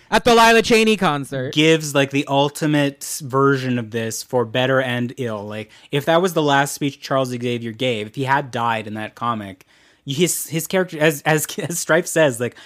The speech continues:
Speaker 2: "It's rare a man gets to deliver his own eulogy." And that's <laughs>
Speaker 1: I mean, I, I think they should have just killed him here.
Speaker 2: It's not a bad place for him to go. Absolutely.
Speaker 1: I think that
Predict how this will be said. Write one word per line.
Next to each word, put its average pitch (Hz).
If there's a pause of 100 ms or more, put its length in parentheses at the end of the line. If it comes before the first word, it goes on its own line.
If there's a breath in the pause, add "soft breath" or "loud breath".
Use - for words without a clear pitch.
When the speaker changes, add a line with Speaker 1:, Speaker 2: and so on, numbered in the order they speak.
(100)
Speaker 2:
"It's 147
rare 156
a 156
man 143
gets 131
to 131
deliver 123
his 123
own 120
eulogy." 110 (240 loud breath)
And 143
that's 165 (180)
<laughs> -
Speaker 1:
I 233
mean, 247 (100)
I, 240 (260)
I 208
think 180
they 175
should 165
have 175
just -
killed 160
him 156
here. 160
Speaker 2:
It's 151
not 311
a 381
bad 208
place 196
for 160
him 165
to 147
go. 117
Absolutely. 123 (320)
Speaker 1:
I 214
think 214
that 185